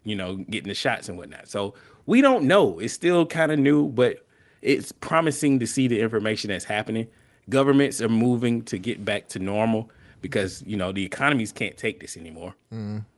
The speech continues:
Speaker 1: You know, that's one of the issues that people are, are theorizing. It's like, well, the reason our economy is so jacked up is because, you know, we don't do anything anymore and we pulled out of Afghanistan and our number one, you know, commerce was war.
Speaker 2: Mm-hmm.
Speaker 1: So we need a new war to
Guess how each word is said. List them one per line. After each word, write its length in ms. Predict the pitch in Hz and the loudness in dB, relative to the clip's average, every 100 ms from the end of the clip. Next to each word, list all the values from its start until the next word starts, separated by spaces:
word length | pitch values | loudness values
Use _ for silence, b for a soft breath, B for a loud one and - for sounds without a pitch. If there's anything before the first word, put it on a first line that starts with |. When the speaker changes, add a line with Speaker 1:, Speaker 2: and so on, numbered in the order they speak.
| _ | _
Speaker 1:
You 100 | 92 | -10
know, 120 | 92 | -4
that's 200 | 95 120 | -2 -2
one 220 | 120 127 127 | 0 2 2
of 60 | |
the 200 | 110 98 | 0 0
issues 260 | 123 117 101 | -2 -2 -4
that 160 | 98 - | -4 -2
people 240 | 113 104 | -2 -2
are, 140 | 98 - | -2 -4
are 100 | 87 | -6
theorizing. 680 | - 135 143 101 92 85 101 | -2 2 4 4 0 -4 -6
It's 140 | 92 92 | -6 -4
like, 220 | 92 - B B B | -4 -6 B B B
well, 160 | 107 110 | -4 -2
the 80 | 107 | 2
reason 420 | 131 131 123 120 | 4 6 4 2
our 180 | - 101 | 2 0
economy 440 | 98 165 170 139 113 | 0 2 4 2 -4
is 80 | |
so 220 | - 101 98 | -4 -6 -8
jacked 320 | 101 113 110 107 | -2 0 0 -2
up 160 | 104 | -2
is 100 | 98 | -4
because, 340 | 101 - 104 98 - _ _ | -4 0 0 -2 -14 _ _
you 140 | 113 101 | -2 0
know, 160 | 98 | 0
we 180 | 98 110 | 0 2
don't 240 | 127 117 | 2 2
do 160 | 110 160 | 4 6
anything 320 | 143 117 104 | 6 2 -2
anymore 360 | 101 107 107 107 | -2 0 2 2
and 100 | 107 | 2
we 80 | 110 | 2
pulled 240 | 131 113 | 2 4
out 120 | 110 | 4
of 20 | 107 | 2
Afghanistan 680 | 104 113 127 113 - 98 98 | 0 0 -2 -2 -2 -2 0
and 80 | 101 | 0
our 140 | 107 | 0
number 220 | 107 104 | 0 0
one, 340 | 107 104 101 - - | 0 0 -2 -8 -10
you 160 | 101 | -6
know, 160 | 92 90 | -6 -8
commerce 560 | - 135 135 104 101 | -2 0 0 -2 -4
was 240 | 92 92 - 87 | -8 -8 -10 -4
war. 380 | 110 151 - - _ - | 0 0 0 -8 _ -14
Speaker 2:
Mm-hmm. 120 | 104 104 | -10 -2
Speaker 1:
So 140 | 101 | 2
we 100 | 113 | 4
need 140 | 120 117 | 4 4
a 60 | |
new 120 | 120 117 | 4 6
war 420 | 131 147 127 123 | 8 8 6 2
to 340 | 123 110 107 | -2 -4 -4